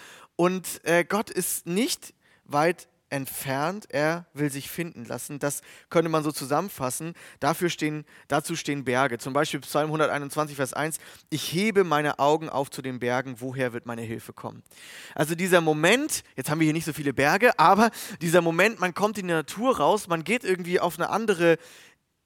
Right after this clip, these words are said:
Ebene und überlegt sich, „Hey, hier möchte ich mal Ruhe finden, hier möchte ich, ähm, zu Gott beten.“ Ähm, später wussten seine Jünger eben, wo Jesus war. Ähm, Judas wusste das auch, als er überliefert wurde, wusste, „Ach, Jesus wird sicherlich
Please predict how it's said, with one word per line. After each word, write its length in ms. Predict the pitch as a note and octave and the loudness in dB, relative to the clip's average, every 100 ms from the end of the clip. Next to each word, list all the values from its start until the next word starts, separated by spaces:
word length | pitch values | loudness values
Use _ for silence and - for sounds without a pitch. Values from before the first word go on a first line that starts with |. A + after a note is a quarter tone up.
| _ - | _ 0
Ebene 500 | G3+ B3 E3+ F3+ G3+ | 2 2 2 0 0
und 100 | D#3+ | 0
überlegt 340 | D#3 D3+ F3 | 2 2 0
sich, 180 | E3 D3 | -4 -2
„Hey, 160 | D3 | -2
hier 240 | D3 D#3+ F3 | 0 0 0
möchte 300 | D3+ D3+ D#3+ | 0 -6 -8
ich 180 | - - | -8 -6
mal 200 | C3+ C3 | -6 -6
Ruhe 340 | - E3 E3+ | -8 -4 -4
finden, 300 | - C#3+ - | -4 -8 -8
hier 180 | C3+ C#3+ | -6 -4
möchte 300 | C3+ B2+ C3+ | -4 -8 -10
ich, 160 | C3 - - - - B2+ | -12 -16 -20 -20 -10 -6
ähm, 260 | A#2+ A#2+ | -4 -6
zu 220 | - C#3 | -10 -10
Gott 320 | B2+ A#2 A#2 - | -4 -4 -4 -10
beten.“ 440 | A2 - B2 C3+ _ _ _ _ _ _ _ _ - - | -10 -10 -14 -16 _ _ _ _ _ _ _ _ -20 -8
Ähm, 280 | A2+ A2+ A2+ | -6 -6 -6
später 580 | - - D3+ E3+ D#3+ D3+ - - - | -8 -2 0 4 4 4 -2 -20 -4
wussten 480 | D3 G3+ - E3+ E3 | 2 2 2 -6 2
seine 220 | D#3 D3+ | 2 2
Jünger 340 | C#3 E3 D#3 | -2 0 0
eben, 400 | C#3+ D3 D3+ D3 | 2 -2 -4 -6
wo 100 | C#3+ | -4
Jesus 480 | C#3 C#3+ C#3+ C3 A#2+ | -2 -2 -4 -8 0
war. 320 | C3 C#3 D3 - - - | 4 4 2 -2 -16 -16
Ähm, 300 | - C3 C3 | -2 0 0
Judas 420 | C3+ D#3+ F#3 E3 D#3+ | -2 2 4 4 2
wusste 220 | E3+ - | -4 -2
das 180 | C#3 - | -2 2
auch, 280 | C3 D#3 | 2 2
als 140 | C3 C#3+ | 0 0
er 60 | |
überliefert 480 | B2+ B2+ C#3 C#3+ C3+ | 0 0 -2 -2 -4
wurde, 300 | B2+ B2+ B2+ | -2 -4 -4
wusste, 260 | B2 - C3+ | -6 -6 -4
„Ach, 220 | B2 - | -4 -8
Jesus 380 | - B2+ C#3+ C3 | -12 -8 -6 -4
wird 140 | C3+ - | -8 -6
sicherlich 440 | C#3 B2 B2 - | -4 -2 -2 -8